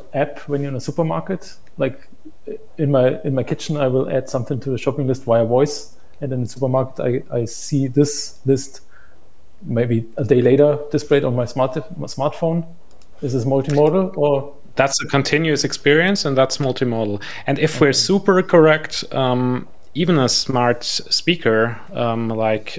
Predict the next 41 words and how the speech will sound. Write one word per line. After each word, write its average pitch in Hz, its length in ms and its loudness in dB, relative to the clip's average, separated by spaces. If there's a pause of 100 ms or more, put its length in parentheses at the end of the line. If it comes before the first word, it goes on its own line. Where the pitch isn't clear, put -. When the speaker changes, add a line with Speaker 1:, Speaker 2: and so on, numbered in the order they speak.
Speaker 2:
um, 110 600 -4 (800)
um, 110 240 0
like 113 180 0
an 120 60 -2
Echo 123 220 0
Dot, 113 420 2 (160)
uh, 113 140 0
for 110 180 -4
example, 113 540 -4
is 131 160 4
multimodal 123 800 4
because 110 400 2
it 107 160 2
has 120 320 0
a - 20 -2
slide 131 400 2
ring, 107 400 0 (100)
um, 107 340 0
that, 107 300 4 (120)
Speaker 1:
<laughs> 170 120 2
Speaker 2:
um, 110 360 0 (180)
gives 127 240 -2
you, 117 240 2 (160)
like, 113 140 0
it 123 100 0
tells 160 320 0
you 135 100 0
that 117 140 2
it's 104 180 0
listening, 101 520 0
actually. 101 380 -6
So 135 80 0
Speaker 1:
Yeah. 127 60 2
Speaker 2:
it's 127 140 -2
really 120 220 -2
a - 20 -6
multimodal 110 400 -8
Speaker 1:
Yeah. 107 60 -8
Speaker 2:
experience. 110 640 -8 (680)
Um, 107 640 -2 (260)
and, 104 560 -2